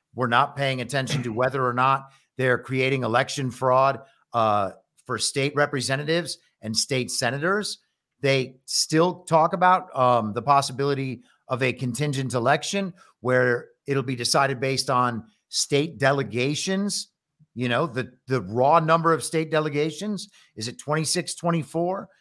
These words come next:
Is it twenty-seven, twenty-three? You know, if it's twenty-five, twenty-five, and one is just tied in delegates, maybe that, that's out and it's twenty-five, twenty-four.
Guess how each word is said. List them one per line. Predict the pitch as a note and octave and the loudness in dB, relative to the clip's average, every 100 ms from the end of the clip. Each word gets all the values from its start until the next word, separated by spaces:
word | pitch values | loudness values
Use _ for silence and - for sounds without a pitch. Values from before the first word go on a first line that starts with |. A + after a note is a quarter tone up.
| _ | _
Is | A#2+ | -12
it | |
twenty-seven, | - D#3 D#3+ F3+ E3 D#3+ | -4 -2 0 0 0 0
twenty-three? | D3 E3 D#3 D3+ F3+ | -2 -2 -2 0 0
You | F#3 F#3 _ - | -2 -8 _ -4
know, | C#3 | 0
if | C3+ C3+ | 2 0
it's | - | -8
twenty-five, | - C#3 E3+ - D#3+ D#3+ | -6 -2 -2 2 4 4
twenty-five, | - D#3 D#3 D#3+ E3 E3+ | 0 -4 -2 2 4 4
and | B2 | 0
one | A#2+ D3+ | -2 -2
is | C#3+ - - _ _ | -2 -6 -10 _ _
just | - C3+ - - | 0 2 2 -4
tied | - C#3 D3+ E3+ | 0 4 6 4
in | D#3+ C3 | 0 0
delegates, | C#3 F3 E3+ F3+ - - _ _ | 2 2 0 -4 -6 -12 _ _
maybe | A2 C3+ C#3 - A#2+ A#2 | -6 -6 -6 -14 -16 0
that, | C#3+ D3 C#3+ - | 4 4 0 0
that's | C#3+ C#3+ | 2 2
out | D3 D3 F#3+ | 4 2 2
and | |
it's | D3 - | -6 -8
twenty-five, | D#3+ D3+ D#3 D#3 | -6 0 0 0
twenty-four. | D#3 E3+ | -8 -10